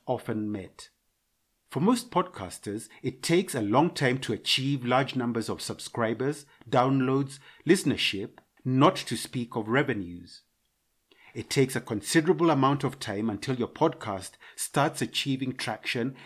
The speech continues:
and attracting listenership and subscribers, and from those, the potential to earn revenues. Starting a podcast is easy.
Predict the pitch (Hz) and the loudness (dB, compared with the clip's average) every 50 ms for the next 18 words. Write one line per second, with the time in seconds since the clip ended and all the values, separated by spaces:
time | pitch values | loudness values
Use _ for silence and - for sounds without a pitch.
0 | - 120 104 101 95 - - - 135 139 139 - 135 127 113 113 147 151 165 156 | -12 -10 -10 -10 -10 -8 -2 -2 -2 -2 -2 -4 -2 0 2 2 2 4 4 2
1 | 123 117 - - - 98 98 - - - 139 117 107 - - 107 - - - - | 2 2 2 0 -2 -4 -6 -8 -8 -6 -4 -4 -4 -4 -6 -8 -8 -8 -8 -2
2 | - 127 135 147 117 107 95 120 147 - - _ _ 131 117 107 - - - 92 | 0 2 2 2 0 -4 -6 -6 -8 -8 -14 _ _ -6 -6 -6 -6 -6 -6 -6
3 | 101 101 113 165 185 165 113 104 110 135 - - - _ - 110 - - 110 - | -4 2 4 4 6 6 4 2 0 -2 -6 -10 -14 _ -10 -10 -8 -8 -10 -8
4 | - - 135 131 131 - 139 131 135 - - - - 113 101 104 117 135 - - | -2 0 0 0 2 2 2 0 0 -2 -8 -10 -10 -8 -6 -6 -6 -8 -8 -10
5 | - 170 190 165 143 113 95 87 85 82 - - - - _ _ _ _ _ _ | -4 -4 0 0 0 0 0 -4 -8 -12 -16 -20 -20 -20 _ _ _ _ _ _
6 | _ _ _ _ _ _ _ _ _ _ _ _ _ _ _ _ _ _ _ _ | _ _ _ _ _ _ _ _ _ _ _ _ _ _ _ _ _ _ _ _
7 | _ _ _ _ _ _ _ _ _ _ _ _ _ _ _ _ - - - 220 | _ _ _ _ _ _ _ _ _ _ _ _ _ _ _ _ -10 0 2 2
8 | 233 - - 208 - - - - 135 131 135 - - _ - 92 85 95 110 - | 2 2 2 2 2 0 2 2 2 0 0 -2 -10 _ -10 -8 -8 -10 -10 -14
9 | - - - 143 120 - - 175 160 156 135 101 92 87 87 95 | -18 -10 -8 -8 -8 -8 -6 -6 -6 -6 -6 -8 -10 -14 -14 -20